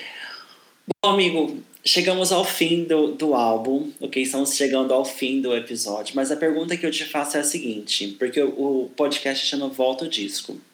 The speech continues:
No final das contas, no final do dia, o Vanessa Camargo dois mil e dois, que a gente apelidou carinhosamente de Pagar Pra Ver,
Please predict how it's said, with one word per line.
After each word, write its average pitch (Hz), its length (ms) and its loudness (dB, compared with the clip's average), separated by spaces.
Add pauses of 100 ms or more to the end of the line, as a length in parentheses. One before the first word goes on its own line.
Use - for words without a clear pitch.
(580)
No 190 120 2
final 185 300 0
das 196 220 0
contas, 120 420 0
no 139 120 -2
final 139 240 0
do 147 140 2
dia, 107 500 -2 (680)
o 175 40 -4
Vanessa 160 400 2
Camargo 143 400 2
dois 120 200 0
mil 123 120 -2
e 120 80 -4
dois, 101 400 2
que - 120 -4
a 113 40 0
gente 117 220 -2
apelidou 127 480 0
carinhosamente 127 840 0
de - 120 -10
Pagar 120 320 -2
Pra 123 160 0
Ver, 110 360 -4